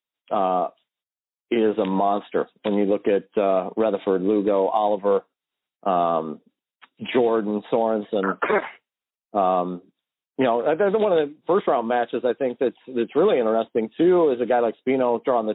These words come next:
twelve, gets Crone first round, a guy that's beaten him, uh,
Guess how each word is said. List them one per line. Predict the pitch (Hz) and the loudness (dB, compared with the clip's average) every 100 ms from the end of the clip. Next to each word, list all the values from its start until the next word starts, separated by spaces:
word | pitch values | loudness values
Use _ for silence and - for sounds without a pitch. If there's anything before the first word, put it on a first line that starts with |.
| - | -2
twelve, | 127 123 120 110 | 0 2 2 0
gets | 120 101 - | -2 -4 -2
Crone | 117 120 117 | -2 0 -2
first | 110 98 | -4 -2
round, | 107 107 104 | 0 0 0
a | |
guy | 107 101 | 0 0
that's | 95 - | -2 -4
beaten | 110 113 104 | -4 -2 -2
him, | 98 98 - _ _ _ _ - | -2 -4 -10 _ _ _ _ -2
uh, | 98 92 | 0 2